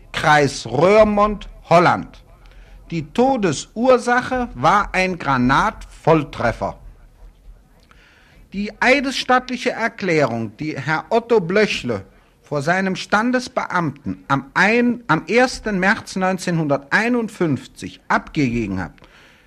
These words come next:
liegt hier vor. Sie geht heute noch an die deutsche Dienststelle zur Benachrichtigung der nächsten Angehörigen Berlin-Weidmannslust,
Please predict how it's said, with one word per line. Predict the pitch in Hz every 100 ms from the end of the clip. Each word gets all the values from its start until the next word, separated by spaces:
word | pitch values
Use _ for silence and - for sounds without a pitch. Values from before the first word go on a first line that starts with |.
| _ -
liegt | 160 254 262 -
hier | - 196 214 165
vor. | - 156 180 262 285 - _ _ _ - - _ _ _
Sie | - 202 226
geht | 190 208 175 143 -
heute | 202 233 277 277 269
noch | 247 254 247 - _ _ _ _ -
an | 196 196
die | 165 143
deutsche | - 185 240 247 - 156
Dienststelle | 127 214 254 247 - - 226 233 226
zur | - 196 160
Benachrichtigung | 139 131 175 214 - 233 - 220 185 196 196
der | 165 139
nächsten | 165 190 - - 135 -
Angehörigen | 180 226 226 196 233 233 226 226 208 175
Berlin-Weidmannslust, | 165 151 175 214 202 165 175 175 135 117 98 - 196 277 -